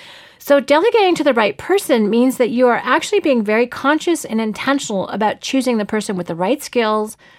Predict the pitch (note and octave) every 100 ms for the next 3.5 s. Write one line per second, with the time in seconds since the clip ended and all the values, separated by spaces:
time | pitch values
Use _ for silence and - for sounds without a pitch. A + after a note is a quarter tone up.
0 | _ F#3+ F#3 G3+ - B3 C#4+ A#3+ G3+ F#3+
1 | F#3+ F#3 - G#3 G#3 - C#4 A#4 - G2+
2 | G#2 C4 - G#3+ A3+ C4 G3+ E3+ E3 A3+
3 | A3 - - - -